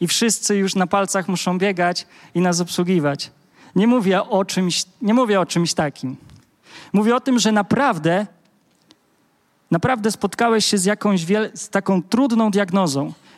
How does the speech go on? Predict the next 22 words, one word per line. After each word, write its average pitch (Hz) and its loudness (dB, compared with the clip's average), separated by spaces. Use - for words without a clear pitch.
Wiecie, 214 0
w 156 -10
naszym 226 0
kraju 233 0
i 208 0
w 185 -6
ogóle 220 0
na 208 -2
całym 214 0
świecie 214 0
codziennie, 214 0
każdego 202 -2
dnia, 208 0
nawet 196 0
w - -18
tym 233 2
momencie, 214 2
wiecie, 202 -2
że 185 -4
ktoś 226 -2
dowiedział 208 -2
się 190 -4